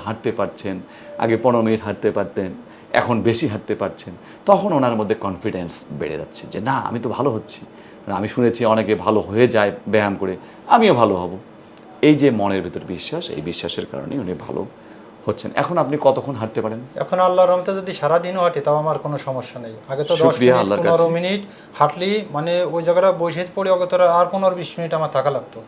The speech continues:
Speaker 2: এখন ওইটা আমার আল্লাহর রহমতে।
Speaker 1: ও, কিছু দূর, মানে, পনেরো মিনিট হাঁটার পরে তারপরে আবার বসে
Speaker 2: আরো,
Speaker 1: পড়া লাগতো?
Speaker 2: হ্যাঁ, আরো পয়সা পনেরো মিনিট।
Speaker 1: বসে
Speaker 2: নাইলে
Speaker 1: আবার
Speaker 2: টাটা
Speaker 1: পনেরো
Speaker 2: ছিল,
Speaker 1: মিনিট বসে থাকা লাগতো?
Speaker 2: হ্যাঁ, নাইলে টাটা ছিল, স্যার, ফেটে যেত পা দিয়ে, মাজা দিয়ে,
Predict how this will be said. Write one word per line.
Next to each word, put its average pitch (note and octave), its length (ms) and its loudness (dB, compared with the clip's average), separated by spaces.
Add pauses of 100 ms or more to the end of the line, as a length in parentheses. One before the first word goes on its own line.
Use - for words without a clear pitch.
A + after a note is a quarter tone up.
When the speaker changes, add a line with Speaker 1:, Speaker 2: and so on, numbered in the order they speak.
(280)
Speaker 2:
এখন F#3 280 -2
ওইটা F#3+ 220 0
আমার G3 180 2
আল্লাহর C#3 260 2
রহমতে। A#2+ 300 -2
Speaker 1:
ও, C3 100 10
কিছু C3 240 0
দূর, E3+ 260 4
মানে, A#2+ 220 2
পনেরো C#3+ 180 4
মিনিট C#3+ 160 2
হাঁটার B2 220 8
পরে D#3 220 4
তারপরে C#3 240 0
আবার C3+ 160 6
বসে C#3+ 240 6
Speaker 2:
আরো, G#3 100 10
Speaker 1:
পড়া - 100 12
লাগতো? F#3+ 160 8
Speaker 2:
হ্যাঁ, F#3+ 120 6
আরো E3 320 4
পয়সা G3+ 240 -2
পনেরো F#3 180 -2
মিনিট। D#3+ 160 0
Speaker 1:
বসে B2+ 100 12
Speaker 2:
নাইলে E3 140 10
Speaker 1:
আবার E3 220 12
Speaker 2:
টাটা E3+ 100 6
Speaker 1:
পনেরো F3+ 200 10
Speaker 2:
ছিল, F3+ 80 8
Speaker 1:
মিনিট F#3 160 6
বসে C#3 120 8
থাকা B2+ 180 6
লাগতো? D3+ 180 4
Speaker 2:
হ্যাঁ, C3+ 140 -2
নাইলে E3 200 -4
টাটা F3 260 2
ছিল, F#3+ 260 -6
স্যার, G#3 180 0 (220)
ফেটে C#3+ 160 -2
যেত C3 260 -8 (140)
পা F3 300 2
দিয়ে, A3 160 -4
মাজা C3 260 0
দিয়ে, A2 220 -12